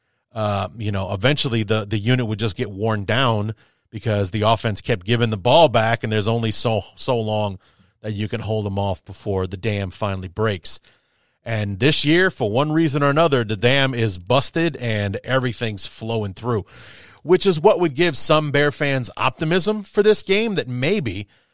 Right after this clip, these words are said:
against the defense that just allowed seventy points, we might be able to get an offensive rhythm going. We might be able to get a drive put together, uh, and all that kind of stuff.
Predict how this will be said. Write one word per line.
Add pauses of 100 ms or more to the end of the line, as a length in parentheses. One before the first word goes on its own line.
(100)
against
the
defense
that
just
allowed
seventy
points, (300)
we
might
be
able
to
get
an
offensive
rhythm
going.
We
might
be
able
to
get
a
drive
put
together, (600)
uh,
and
all
that
kind
of
stuff.